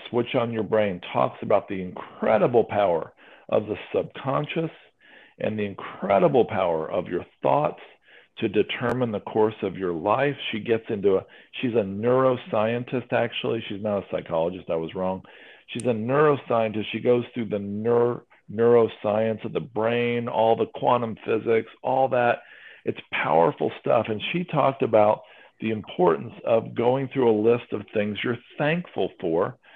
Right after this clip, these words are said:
for somebody you're having a hard time with. And in that case, it was my wife. And so without telling my wife,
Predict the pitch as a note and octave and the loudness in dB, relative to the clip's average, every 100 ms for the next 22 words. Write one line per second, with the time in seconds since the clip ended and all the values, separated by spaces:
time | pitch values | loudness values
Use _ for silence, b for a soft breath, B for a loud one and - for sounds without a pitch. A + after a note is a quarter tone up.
0 | B B - A2+ A2+ A#2 A#2+ _ - A#2+ | B B -4 6 8 6 2 _ -4 -2
1 | G2+ G#2+ A#2+ B2+ A#2 F#2+ A#2 B2+ B2 C3+ | 2 2 2 2 2 0 0 -4 -4 -4
2 | E3 G#3 G#3 F#2 F2 - - F2 F2 - | -2 -2 0 -2 -4 -8 -10 -10 -10 -12
3 | F2 F2 F2 F2+ F#2 - G#2+ A2 B2 C#3+ | -8 -6 -6 -2 -4 -2 -6 -6 -4 0
4 | F#3 - - _ B B B B - A2+ | 2 0 -2 _ B B B B -8 -8
5 | - A#2 A2+ A2 G#2+ A2+ - B2 C3 C#3+ | 0 4 6 6 6 4 2 0 0 0
6 | G#2 F#2+ F2 F#2 A#2+ | 0 0 2 2 0